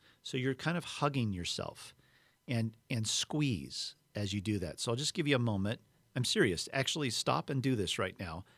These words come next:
Just cross your arms and embrace yourself and squeeze.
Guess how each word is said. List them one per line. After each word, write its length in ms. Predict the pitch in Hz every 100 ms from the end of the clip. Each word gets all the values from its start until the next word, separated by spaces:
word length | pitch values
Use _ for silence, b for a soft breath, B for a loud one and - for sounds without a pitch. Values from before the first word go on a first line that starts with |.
| b b
Just 300 | - 147 -
cross 360 | - - 127 -
your 160 | 180 143
arms 400 | 110 131 131 - -
and 100 | 117
embrace 540 | 107 104 110 120 -
yourself 400 | - - 117 104
and 120 | 104
squeeze. 760 | 90 - - 107 85 - -